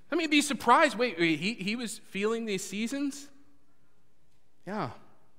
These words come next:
And this sermon isn't about me, but I want to stand up here and be vulnerable and honest because I know that by me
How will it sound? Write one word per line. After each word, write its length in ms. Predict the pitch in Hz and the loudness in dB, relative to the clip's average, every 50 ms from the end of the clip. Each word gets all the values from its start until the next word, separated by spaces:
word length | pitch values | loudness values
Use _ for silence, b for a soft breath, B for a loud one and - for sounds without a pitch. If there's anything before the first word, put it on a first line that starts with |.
| - - - - - - - - - b b b b b b b b | -20 -20 -20 -20 -20 -20 -20 -20 -20 b b b b b b b b
And 120 | 170 190 | 0 0
this 160 | 202 220 - - | 0 0 0 0
sermon 380 | - 247 285 311 277 233 214 | 2 2 4 4 4 4 2
isn't 240 | 220 240 220 233 220 | 2 2 2 0 0
about 340 | 202 202 202 208 185 - 185 | 0 2 2 2 2 0 -4
me, 240 | 202 226 247 254 233 | -2 0 0 0 2
but 160 | 196 220 202 | 2 2 4
I 120 | 190 190 | 4 2
want 280 | 185 185 214 240 269 277 | 2 4 2 4 4 4
to 60 | 254 | 0
stand 320 | 240 - - 226 226 214 | -2 -2 -4 -2 0 0
up 100 | 214 214 | 0 -2
here 220 | - 220 214 214 208 | -2 -2 0 0 0
and 100 | 202 175 | -2 -4
be 140 | 202 202 180 | -6 -8 -6
vulnerable 680 | 156 151 180 202 220 240 240 226 208 185 208 196 190 | -4 0 0 2 2 4 2 2 2 2 2 2 2
and 100 | 180 175 | 0 0
honest 380 | - 190 220 226 220 214 - | 0 0 0 0 0 -4 -6
because 320 | - 202 185 - 214 196 208 | -8 -10 -4 -2 -2 0 2
I 100 | 202 208 | 0 0
know 380 | 196 196 202 208 226 247 269 | 0 -2 -2 2 2 2 4
that 180 | 254 240 220 180 | 4 0 0 0
by 180 | 190 196 190 180 | 0 -2 -2 -2
me 600 | 165 165 180 190 214 233 254 269 277 277 262 | -4 -6 -4 -2 -2 -2 -2 -2 -2 -4 -4